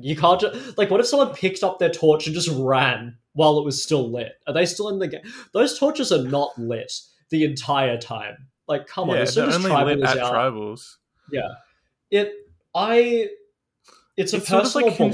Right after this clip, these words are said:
Speaker 2: confusing it,
Speaker 1: It's just
Speaker 2: it's sort of, like,
Speaker 1: stupid.
Speaker 2: confusing it for a sort of thing where it's like, oh, like, the ball being alive or dead in sports like basketball or cricket or whatever. It's not the same sort of thing, right? It's not,
Speaker 1: Yeah.
Speaker 2: you can do this when it's alive and this when it's dead.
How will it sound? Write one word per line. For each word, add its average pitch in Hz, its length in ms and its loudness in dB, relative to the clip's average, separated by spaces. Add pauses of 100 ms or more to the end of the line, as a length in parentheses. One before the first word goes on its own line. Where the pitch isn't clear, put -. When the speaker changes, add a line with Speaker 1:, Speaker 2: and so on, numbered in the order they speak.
(120)
Speaker 2:
confusing 151 380 -4
it, 127 140 -4
Speaker 1:
It's - 160 -10
just 233 180 -8
Speaker 2:
it's 214 100 -6
sort 196 140 -2
of, 202 60 -4
like, 220 120 -2
Speaker 1:
stupid. 202 220 -6
Speaker 2:
confusing 127 480 -8
it 120 160 -10
for - 180 -10
a 120 60 -8
sort 117 260 -6
of 117 80 -10
thing 117 200 -10
where 107 140 -6
it's 110 140 -8
like, 110 260 -6 (480)
oh, 120 200 6
like, 107 260 -2
the 123 220 -8
ball 123 340 -4
being 123 300 -4
alive 113 480 -2
or 104 100 -6
dead 110 320 -6
in 110 140 -10
sports - 400 -8
like 107 180 -8
basketball 104 720 -6
or 98 80 -10
cricket 107 380 -12
or 101 100 -6
whatever. 101 420 -6
It's 143 160 -4
not 190 140 0
the 175 80 0
same 143 280 -2
sort 127 200 -4
of 113 120 -6
thing, 107 220 -10
right? 117 240 -4 (360)
It's 135 180 -10
not, 147 160 0
Speaker 1:
Yeah. 113 160 -8
Speaker 2:
you 131 80 -6
can 139 180 -8
do 131 200 -6
this 131 340 -4
when 123 160 -6
it's - 220 -8
alive 110 400 -2
and 113 120 -8
this 113 140 -8
when 110 140 -10
it's - 160 -16
dead. 104 300 -10